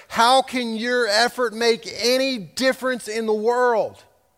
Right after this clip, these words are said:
And the young man looked at the starfish that was in his hand, cast it back into the ocean, back into safety, looked at the old man and said, "Well, it sure made a difference to this one, didn't it?"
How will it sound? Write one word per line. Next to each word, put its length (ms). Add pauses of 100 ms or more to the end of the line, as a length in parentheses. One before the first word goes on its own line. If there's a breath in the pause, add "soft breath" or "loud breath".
(1160)
And 100
the 60
young 240
man 220
looked 200
at 100
the 80
starfish 640
that 140
was 160
in 80
his 240
hand, 360 (920)
cast 400
it 160
back 340
into 220
the 160
ocean, 380
back 240
into 180
safety, 640 (680)
looked 280
at 100
the 160
old 220
man 260
and 100
said, 440 (560)
"Well, 160
it 100
sure 260
made 200
a 60
difference 400
to 100
this 240
one, 160
didn't 300
it?" 100